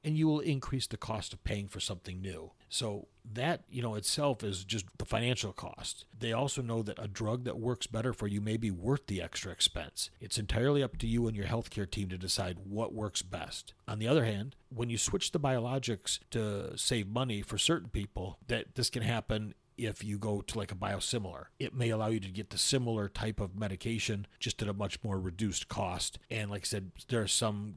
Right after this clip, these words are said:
governments that are switching over patients to nothing but biosimilars. Biosimilars are similar to biologics, but often come at a lower price tag. So people with axial spondyloarthritis, you know, we can safely switch biologics most of the time, and hopefully it will improve our results,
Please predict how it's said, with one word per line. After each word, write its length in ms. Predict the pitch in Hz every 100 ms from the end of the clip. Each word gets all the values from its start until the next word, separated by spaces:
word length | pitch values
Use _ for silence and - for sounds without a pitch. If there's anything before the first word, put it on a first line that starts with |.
| 110
governments 400 | 120 104 98 -
that 140 | 101
are 40 |
switching 480 | 95 - 104 107 98 -
over 400 | 113 95 95 92 -
patients 420 | - 104 107 107
to 440 | - - 135 110 101
nothing 380 | 101 98 101 95
but 200 | 107 95
biosimilars. 800 | - 90 85 101 87 62 - - - -
Biosimilars 540 | 117 - 113 107 95
are 40 |
similar 260 | 87 131 117
to 80 | 107
biologics, 760 | 95 101 98 98 101 104 - - - -
but 140 | 104 -
often 340 | - 101 - 92
come 340 | - 101 92
at 140 | - 85
a 80 | 95
lower 260 | 104 95
price 320 | 90 92 92
tag. 260 | - - - -
So 180 | - 120
people 340 | - 208 190
with 300 | 147 135 - -
axial 300 | - - 120
spondyloarthritis, 800 | - 110 98 92 92 92 95 - -
you 100 | -
know, 120 | 135
we 160 | 123 185
can 180 | - 110
safely 540 | - - 165 165 104
switch 440 | 98 - 104 - -
biologics 640 | 98 90 87 85 - -
most 220 | 95 -
of 60 | 85
the 60 |
time, 360 | - 87 87 104 - -
and 280 | 107 107 95 -
hopefully 400 | - - - 113
it 140 | 101
will 180 | 110 107
improve 400 | 95 - 131 110
our 140 | 95
results, 560 | 90 92 110 80 -